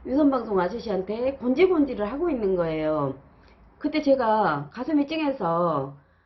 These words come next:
"기사님, 우리 애기가 곤지곤지를 어제 배웠거든요." 이랬더니 아저씨가 벌떡 일어나더니 "곤지, 곤지, 곤지, 곤지." 이러면서 같이 해주시는 거예요. 같이 해주시면서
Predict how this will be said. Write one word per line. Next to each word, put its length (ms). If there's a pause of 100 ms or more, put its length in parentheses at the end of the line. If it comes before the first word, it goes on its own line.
(1080)
"기사님, 840
우리 160
애기가 340
곤지곤지를 680
어제 260
배웠거든요." 1000
이랬더니 800 (280)
아저씨가 840 (580)
벌떡 460
일어나더니 960 (420)
"곤지, 400
곤지, 380
곤지, 400
곤지." 340
이러면서 420
같이 320
해주시는 520
거예요. 640 (500)
같이 260
해주시면서 920